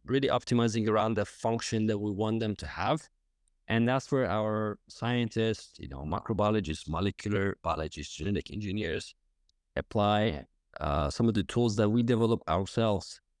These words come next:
to, to get the yield and productivity and function for the microbes to, to the intended, um, goal. Um, it's a bit of a new field, uh, in that a lot of the legacy of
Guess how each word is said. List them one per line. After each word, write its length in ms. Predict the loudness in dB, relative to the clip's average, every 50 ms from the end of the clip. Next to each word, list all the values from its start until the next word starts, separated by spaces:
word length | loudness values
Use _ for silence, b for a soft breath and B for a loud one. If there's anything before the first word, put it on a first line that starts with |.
| _ _ _ _ _ _ _ -6 -2
to, 280 | 0 2 2 0 -2 -4
to 120 | -6 -6
get 240 | -2 -2 -2 -2 0
the 320 | 0 0 0 0 -2 -4 -4
yield 540 | -2 0 2 2 2 2 2 0 0 0 -2
and 140 | -4 -4 -4
productivity 720 | -4 -4 -2 -2 -4 -4 -2 0 0 0 0 0 -2 0
and 100 | 0 -2
function 420 | 0 0 0 0 -2 -4 -10 -12
for 120 | -12 -12 -8
the 80 | -6
microbes 420 | -2 -2 -2 -2 -2 -4 -6 -6 -8
to, 320 | -8 -4 -2 0 -2 -2 -4 -8
to 120 | -8 -4 -4
the 160 | -4 -4 -4
intended, 480 | -8 -8 -4 -2 0 0 0 0 -2 -2 -8 -14 -10
um, 480 | -8 -6 -4 -4 -6 -6 -10 -12 -18 -20 _ _ _ _ _ _ _ -10 -2
goal. 400 | 0 2 2 2 0 -2 -6 b b b b b b b b b b b _ _ -8 -4
Um, 540 | 0 0 2 2 2 0 -2 -6 -10 -18 -20 _ _ _ _ _ _ _ _ _ _ _ _ -2
it's 160 | -2 2 2
a 60 | 2
bit 140 | 4 4 2
of 100 | 4 4
a 60 | 4
new 220 | 4 4 4 2 0
field, 460 | 0 0 2 2 4 2 0 -2 -10 -16 _ -2
uh, 260 | -2 0 0 0 -2 -4 -2
in 160 | 0 2 2
that 420 | 2 2 2 0 -2 -4 -6 -12 -20 _ _ _ _ _ _ _ _ _ -4 -2
a 60 | 0
lot 220 | 2 4 4 2
of 80 | 2 2
the 100 | 2 2
legacy 640 | 2 2 0 0 -2 -4 -4 -2 -2 0 0 0
of 220 | 0 -4 -6 -6